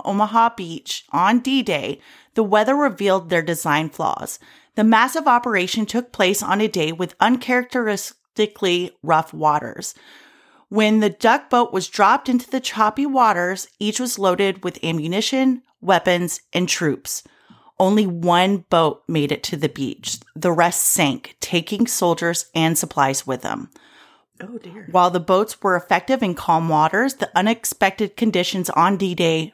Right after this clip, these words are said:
Speaker 1: proved they could be dangerous in the wrong conditions. So even though these duck boats were never designed for civilian use, the military surplus property would eventually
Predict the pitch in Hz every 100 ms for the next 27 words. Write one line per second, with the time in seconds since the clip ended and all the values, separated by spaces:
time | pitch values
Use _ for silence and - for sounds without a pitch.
0 | - 208 214 214 208 190 165 165 139 156
1 | 160 180 185 185 - 156 143 135 127 135
2 | 139 143 135 - - - - - _ -
3 | _ _ _ _ _ _ _ _ _ _
4 | _ - - 254 247 277 339 330 277 262
5 | 254 190 208 202 - 190 - 196 190 -
6 | 202 185 185 185 185 180 190 190 185 170
7 | 170 160 170 180 - 160 160 156 165 175
8 | 185 196 - - 185 190 196 180 202 240
9 | 214 202 170 160 - 180 170 - 165 156
10 | 170 175 170 165 - 156 - 156 151 170
11 | 156 156